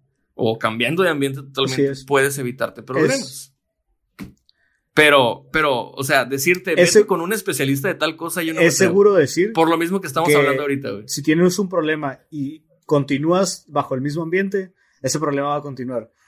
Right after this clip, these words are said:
Speaker 2: Así que, o muy probablemente sea muy baja la, el porcentaje de probabilidades de que cambie.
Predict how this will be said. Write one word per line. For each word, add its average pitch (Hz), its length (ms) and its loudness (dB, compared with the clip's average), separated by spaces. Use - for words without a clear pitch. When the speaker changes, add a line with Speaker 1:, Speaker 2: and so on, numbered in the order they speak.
Speaker 2:
Así 131 240 -6
que, 147 340 0
o 160 100 0
muy 180 140 6
probablemente 202 600 0
sea 156 180 -2
muy 175 160 4
baja 175 220 0
la, 165 260 -6
el 139 140 -6
porcentaje 135 420 -6
de 165 40 2
probabilidades 143 480 -2
de 139 80 -6
que 117 140 -20
cambie. 131 400 -10